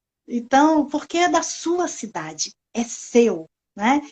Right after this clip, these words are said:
Isso é muito importante. E você também se acreditar, se valorizar. Outra coisa que eu dou dica para meus colegas aí que trabalham com comunicação.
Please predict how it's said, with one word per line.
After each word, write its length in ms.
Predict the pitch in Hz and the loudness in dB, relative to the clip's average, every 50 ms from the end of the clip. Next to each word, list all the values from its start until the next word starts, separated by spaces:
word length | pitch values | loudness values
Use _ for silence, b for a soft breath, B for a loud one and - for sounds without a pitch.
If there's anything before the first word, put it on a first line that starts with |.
| _ _ - | _ _ 2
Isso 280 | 254 302 302 - - | 2 4 4 4 2
é 40 | 269 | 2
muito 240 | 247 220 220 214 226 | 4 4 2 0 -4
importante. 880 | - - 170 - - - 165 151 147 147 - 180 - - - - - - | -6 -6 -8 -8 -8 -10 -6 -6 -6 -6 -6 -10 -12 -14 -16 -14 -4 2
E 100 | 277 294 | 2 2
você 380 | - 320 320 311 - - 381 | 4 4 2 2 4 4 4
também 480 | 403 - 415 381 294 214 233 262 311 349 | 6 6 6 4 6 6 6 6 6 6
se 240 | - - - - 466 523 | 4 0 -4 0 6 6
acreditar, 640 | 508 440 - 320 302 262 240 233 - - 226 226 240 | 6 6 6 4 4 4 2 2 2 4 4 4 4
se 200 | - - 302 302 | 2 0 0 2
valorizar. 640 | 294 294 294 285 285 311 294 247 220 190 190 - - _ _ _ _ _ _ _ _ | 4 4 4 4 4 2 2 4 4 2 2 0 -8 _ _ _ _ _ _ _ _
Outra 340 | - 254 269 247 - - - | 4 6 6 6 6 2 2
coisa 240 | - 311 302 294 294 | 4 4 4 4 4
que 100 | 294 285 | 4 4
eu 60 | 277 | 4
dou 140 | 240 262 254 | 6 6 4
dica 260 | 214 208 262 269 269 | 4 4 2 2 2
para 140 | 254 254 247 | 2 4 4
meus 180 | 240 247 247 247 | 4 4 4 4
colegas 420 | - 233 214 214 220 214 208 196 | 2 4 4 4 2 2 2 2
aí 140 | 202 202 202 | 2 0 0
que 60 | - | 0
trabalham 400 | - 208 196 190 190 196 202 196 | 2 2 4 4 4 2 2 0
com 80 | - 202 | -4 -4
comunicação. 840 | - 208 196 190 190 185 185 - 190 185 - - - 165 160 156 | -2 -2 -2 -2 -2 -4 -2 -2 -2 -2 -2 -4 -8 -8 -8 -8